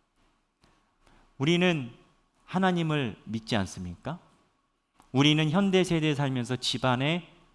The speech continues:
불상이 거의 없습니다. 예수 안 믿는 사람들만 있지. 그래서 일 계명과 이 계명은 저랑 상관이 거의 없을 것이다 라고 생각을 하면서 드는 생각이,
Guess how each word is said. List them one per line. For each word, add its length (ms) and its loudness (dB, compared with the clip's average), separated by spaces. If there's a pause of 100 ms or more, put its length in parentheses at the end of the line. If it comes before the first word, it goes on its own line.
불상이 800 -4
거의 200 -6
없습니다. 640 -6 (500)
예수 280 -2
안 160 -4
믿는 240 -4
사람들만 560 -8
있지. 320 -18 (500)
그래서 580 -2 (260)
일 260 4
계명과 680 0
이 140 0
계명은 720 -2
저랑 480 -2 (480)
상관이 560 0 (260)
거의 380 -2 (180)
없을 280 0
것이다 680 4 (640)
라고 280 8
생각을 460 4
하면서 580 0 (600)
드는 320 2
생각이, 580 0